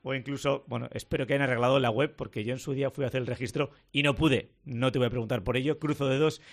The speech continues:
y confío en que ya se pueda y no haya que hacer una simple instancia. Pero sí que es cierto, eh, llevamos años esperando, Sonia, pero es que esta ley es muy importante para toda la ciudadanía, para toda aquella persona que quiera hacer deporte, actividades físicas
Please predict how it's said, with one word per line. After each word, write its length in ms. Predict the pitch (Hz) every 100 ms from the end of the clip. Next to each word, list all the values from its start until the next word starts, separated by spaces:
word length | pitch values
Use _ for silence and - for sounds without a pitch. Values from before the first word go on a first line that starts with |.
| - -
y 140 | 143
confío 380 | 147 139 151 175
en 100 | 196
que 100 | 147
ya 140 | 147
se 140 | 147 131
pueda 360 | 143 147 156 - - -
y 80 | 139
no 80 | 143
haya 140 | 151
que 80 | 151
hacer 160 | 143 143
una 140 | 139
simple 500 | 143 135 127 127 123
instancia. 580 | 143 120 - - 156 165 - - _ _ -
Pero 160 | 151
sí 120 | 170
que 100 | 160
es 80 | 175
cierto, 500 | 185 180 - 196 196 _ _ _
eh, 160 | 120 117
llevamos 340 | 131 151 165
años 220 | 170 151
esperando, 600 | 135 - 135 156 170 180 - - -
Sonia, 480 | - 143 147 156 - _ _
pero 160 | 143 127
es 100 | -
que 120 | 165
esta 420 | 139 - 127 131 -
ley 320 | 127 139 180
es 180 | 135 -
muy 240 | 139 147
importante 420 | 185 175 151 156 180
para 220 | 156 135
toda 100 | 139
la 120 | 160
ciudadanía, 440 | 156 139 127 151
para 180 | 160 131
toda 220 | 139 147 143 - -
aquella 360 | 127 139 156 151
persona 280 | 147 -
que 120 | 131 117
quiera 140 | 143
hacer 280 | 123 147 - - _ -
deporte, 580 | 107 113 151 139 - 139
actividades 460 | - 123 127 131
físicas 500 | 151 127 139 160 -